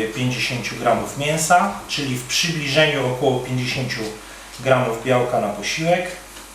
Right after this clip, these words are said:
I też w taką troszkę grubszą,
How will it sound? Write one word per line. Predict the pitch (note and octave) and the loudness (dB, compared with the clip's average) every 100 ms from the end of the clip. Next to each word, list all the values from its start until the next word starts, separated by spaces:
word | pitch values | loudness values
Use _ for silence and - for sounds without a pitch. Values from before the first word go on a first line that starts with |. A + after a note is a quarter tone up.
| - - - - - - - - - - - - - - - D3 | -20 -20 -20 -20 -20 -20 -20 -18 -18 -20 -20 -20 -20 -20 -12 -6
I | E3 | 2
też | E3 - | 4 4
w | - | 4
taką | D#3+ E3 E3 | 4 4 4
troszkę | G#3 - - | 4 4 0
grubszą, | D#3+ E3+ D#3+ D#3+ C#3 | 0 0 2 2 2